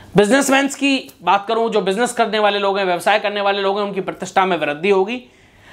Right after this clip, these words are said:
प्यार और रोमांस के पांचवें घर पर सूर्य की दृष्टि के कारण आपके लव लाइफ में, प्रेमी जीवन में कुछ समस्याओं का सामना बना रहेगा, करना पड़ सकता है आपको।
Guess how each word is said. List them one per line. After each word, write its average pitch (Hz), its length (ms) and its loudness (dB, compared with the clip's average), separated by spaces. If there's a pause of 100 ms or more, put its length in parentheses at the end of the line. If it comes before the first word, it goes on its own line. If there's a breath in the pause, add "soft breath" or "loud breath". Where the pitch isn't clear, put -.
(120 soft breath)
प्यार 247 260 4
और 269 100 2
रोमांस 240 800 0
के 233 80 4
पांचवें 247 640 -2
घर 214 160 0
पर 196 260 0 (320 soft breath)
सूर्य 269 380 2
की 262 140 -4
दृष्टि 214 340 -6
के 214 140 0
कारण 202 320 0
आपके 220 320 -4 (920)
लव 240 260 4
लाइफ 202 260 2
में, 151 160 -6 (160)
प्रेमी 269 320 2
जीवन 185 300 -2
में 131 200 -8 (300 soft breath)
कुछ 214 160 0
समस्याओं 226 420 2
का 196 100 -4
सामना 175 340 -4
बना 151 240 0
रहेगा, 107 380 -12 (400)
करना 180 220 4
पड़ 139 140 -2
सकता - 320 -8
है - 60 -6
आपको। - 300 -18